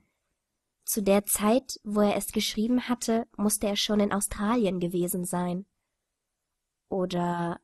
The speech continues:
vielleicht hatte es Haruka auch erst geschrieben, als er zurückgekehrt war? Wer wusste das schon? Rin sicherlich nicht.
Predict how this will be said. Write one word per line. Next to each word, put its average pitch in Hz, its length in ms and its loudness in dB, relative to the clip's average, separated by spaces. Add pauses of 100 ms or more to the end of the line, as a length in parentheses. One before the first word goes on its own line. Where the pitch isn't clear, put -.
vielleicht 175 560 -6
hatte 185 180 -8
es 190 240 -4
Haruka 202 420 2
auch 196 160 2
erst 196 220 -2
geschrieben, 208 600 0
als 190 160 -4
er 185 80 -4
zurückgekehrt 226 760 -2
war? 262 280 2 (880)
Wer 190 320 2
wusste 160 300 0
das - 200 -2
schon? 175 380 -2 (1000)
Rin 190 240 2
sicherlich 202 540 -2
nicht. - 320 -10